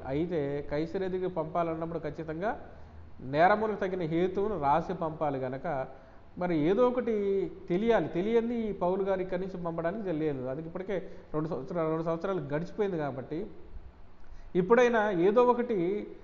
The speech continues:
మనం రాసి పం-, కైసరు దగ్గరికి పంపాలన్నటువంటి ఉద్దేశం కలిగి ఏం చేశారంటే, న్యాయ విమర్శకు ఒకసారి మరలా పౌలు గారు ఏం చెప్పుకుంటారు అన్నటువంటి విషయాన్ని అక్కడ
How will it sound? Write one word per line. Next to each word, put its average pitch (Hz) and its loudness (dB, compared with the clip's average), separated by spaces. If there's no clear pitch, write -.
మనం 151 0
రాసి 208 4
పం-, 185 0
కైసరు 180 0
దగ్గరికి 165 -2
పంపాలన్నటువంటి 147 -2
ఉద్దేశం 143 -4
కలిగి 131 -4
ఏం 156 0
చేశారంటే, 135 -2
న్యాయ 151 4
విమర్శకు 190 0
ఒకసారి 160 0
మరలా 147 0
పౌలు 170 0
గారు 175 2
ఏం 165 0
చెప్పుకుంటారు 156 -2
అన్నటువంటి 135 -8
విషయాన్ని 151 -2
అక్కడ 139 -2